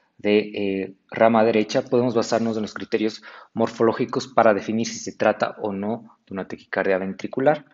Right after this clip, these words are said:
Para usar estos criterios nos vamos a, eh, basar sobre todo en la derivación V uno y V seis.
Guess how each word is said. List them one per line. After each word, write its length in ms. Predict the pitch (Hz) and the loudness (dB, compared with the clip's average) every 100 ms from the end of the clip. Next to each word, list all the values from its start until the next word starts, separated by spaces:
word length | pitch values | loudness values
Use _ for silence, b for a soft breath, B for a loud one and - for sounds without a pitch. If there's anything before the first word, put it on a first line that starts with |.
| B B B B B B B B - | B B B B B B B B 2
Para 160 | 120 | 4
usar 180 | 120 160 | 4 2
estos 240 | 156 - - | 0 0 -8
criterios 480 | 113 131 127 131 | -2 2 2 2
nos 140 | 131 110 | 0 0
vamos 400 | 120 123 120 - | 2 0 -2 -8
a, 680 | - 117 123 131 - - _ - | 2 6 6 4 -2 -16 _ -12
eh, 240 | 110 107 | -8 -6
basar 440 | 104 - 120 117 - | -8 -4 -6 -6 -10
sobre 280 | - 113 113 | -6 -6 -2
todo 260 | 143 143 | 0 0
en 60 | 131 | 0
la 100 | 107 | -2
derivación 600 | 101 98 95 117 107 101 | -2 -4 -6 -6 -6 -4
V 80 | 101 | -4
uno 380 | 107 110 117 113 | -2 -4 -4 -4
y 100 | 110 | -4
V 100 | 101 | -2
seis. 520 | - 117 - - | -2 -4 -4 -14